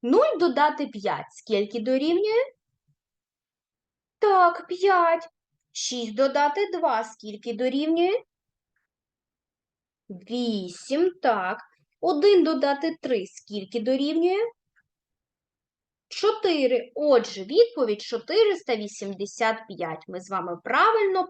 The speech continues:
порахували. І останній вираз цього завдання — чотириста сорок чотири додати триста двадцять один.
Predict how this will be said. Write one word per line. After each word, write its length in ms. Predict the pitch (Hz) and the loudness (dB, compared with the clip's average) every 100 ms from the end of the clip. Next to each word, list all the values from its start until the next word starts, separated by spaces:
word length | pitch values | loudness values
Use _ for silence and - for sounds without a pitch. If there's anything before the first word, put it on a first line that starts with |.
| - | -2
порахували. 1000 | 233 320 302 262 - 220 208 185 175 - _ _ _ _ _ _ _ _ | 0 0 0 -4 -8 -6 -4 -4 -6 -12 _ _ _ _ _ _ _ _
І 100 | - 453 622 | 2 2 4
останній 760 | 392 403 - - 339 302 247 233 | 0 -2 -2 0 2 2 2 0
вираз 600 | 220 233 247 208 202 - | 0 0 0 0 -4 -6
цього 360 | 247 226 220 185 | -2 -2 -2 -8
завдання — 840 | 190 185 185 302 427 359 196 - - - _ | -8 -10 -2 2 2 0 -4 -6 -14 -20 _
чотириста 880 | - 339 349 - 349 285 220 - 233 | -4 -2 0 0 2 4 2 2 -4
сорок 460 | 226 277 247 233 233 | -4 0 2 2 -2
чотири 680 | - 277 277 453 523 233 - | -6 -6 0 4 4 2 -4
додати 580 | 208 240 233 277 277 302 | -2 0 0 -2 -2 -6
триста 560 | 294 339 349 403 - 233 | -8 -4 -4 -2 -2 -2
двадцять 580 | 208 226 247 - 214 - | 0 0 0 -2 -6 -6
один. 420 | 214 190 156 | -8 -6 -8